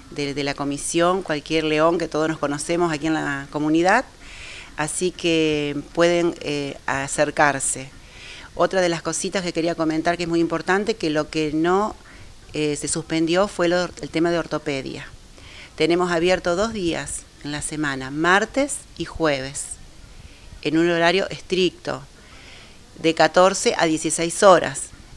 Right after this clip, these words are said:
Iremos viendo de acuerdo a la flexibilidad cómo continúa, pero por el momento es ese el horario. Y bueno, y hay mucha gente que pregunta el número de teléfono del club.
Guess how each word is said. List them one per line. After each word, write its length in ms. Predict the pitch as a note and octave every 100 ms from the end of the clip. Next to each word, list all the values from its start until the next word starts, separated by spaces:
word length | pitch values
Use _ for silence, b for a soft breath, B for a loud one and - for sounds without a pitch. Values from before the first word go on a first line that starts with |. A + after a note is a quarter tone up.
| -
Iremos 380 | D#3+ F3 F#3+
viendo 400 | F#3 F#3+ F#3+ G3+
de 80 | G#3+
acuerdo 600 | F3 - F3 F3+ F#3 E3
a 120 | -
la 240 | D3+ C#3+ C#3+
flexibilidad 880 | - E3+ E3 F3 E3+ E3 F3 E3+ F3+
cómo 300 | E3+ E3+ E3
continúa, 640 | D#3 D#3 E3 F#3 F#3 B3 - - B B -
pero 180 | E3+ D#3
por 140 | D#3
el 80 | D#3+
momento 580 | E3 D#3+ F3 F#3 A3 A#3+ -
es 180 | D#3+ D#3
ese 240 | D#3+ E3
el 80 | D#3+
horario. 480 | D#3 C3+ B2 C3 C3 B B B B B B
Y 80 | -
bueno, 300 | G3 F3+ D#3+
y 140 | - F3+
hay 100 | G#3
mucha 220 | A#3 A#3
gente 340 | A#3+ A#3+ A#3
que 240 | B3 G3+ F#3+
pregunta 680 | F#3 F#3 G#3 G#3+ G#3+ G#3+
el 220 | G#3+ F3 E3+
número 240 | F#3 F#3+
de 60 | F3+
teléfono 420 | F3 F#3 F#3 F#3
del 160 | E3+
club. 320 | E3 F#3 D#3+